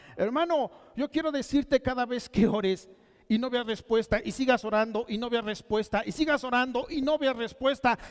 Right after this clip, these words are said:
hay un principio en el reino de Dios, hermano, tan seguro o mucho más seguro que los principios físicos que rigen en esta naturaleza. Un principio dice, "El que busca, ayúdame, el que,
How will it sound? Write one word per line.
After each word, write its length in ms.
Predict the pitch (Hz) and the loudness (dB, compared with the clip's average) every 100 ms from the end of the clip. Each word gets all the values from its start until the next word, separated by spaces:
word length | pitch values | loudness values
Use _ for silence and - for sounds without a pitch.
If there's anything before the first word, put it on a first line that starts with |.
| 165 | 0
hay 200 | 240 269 | 4 4
un 160 | 311 320 | 2 -2
principio 1080 | - 294 247 220 - 330 415 403 320 302 285 | 2 4 4 0 0 4 6 6 2 0 2
en 120 | 254 | 2
el 100 | 247 | 2
reino 400 | 262 285 269 254 | 4 2 2 4
de 140 | 226 | 4
Dios, 440 | 214 247 254 247 - - | 4 0 0 -2 -12 -6
hermano, 420 | 220 226 285 269 247 | 0 2 2 0 -4
tan 440 | - 359 403 392 | 4 8 8 6
seguro 460 | - 277 262 294 269 | 0 0 2 4 4
o 240 | - 262 | 10 8
mucho 500 | 311 440 466 - 330 | 8 4 4 4 -2
más 220 | 285 302 | 0 0
seguro 400 | 269 247 269 262 | -2 -4 2 4
que 140 | 254 233 | 4 0
los 180 | 233 | 0
principios 680 | - 233 233 - 339 330 285 | -4 -4 -4 -2 -2 -2 -4
físicos 480 | - 311 285 262 240 | -2 -4 -4 -6 -4
que 100 | 220 | -2
rigen 300 | 220 254 254 | -2 -2 -4
en 120 | 220 | -4
esta 240 | 247 - 233 | -8 -6 -6
naturaleza. 680 | 208 202 196 208 277 240 - - - - | -6 -8 -8 -6 -8 -10 -12 -14 -20 0
Un 220 | 381 403 392 | 2 2 0
principio 540 | 285 269 285 - 262 | -4 -2 -4 -4 -4
dice, 340 | 269 262 254 - | -2 -2 -4 6
"El 240 | 240 269 | 8 8
que 140 | - 233 | 6 4
busca, 320 | 294 320 277 | 4 0 0
ayúdame, 500 | 240 247 233 180 165 - | 0 0 0 -2 -6 2
el 200 | 196 - | 2 4
que, 140 | 220 | -2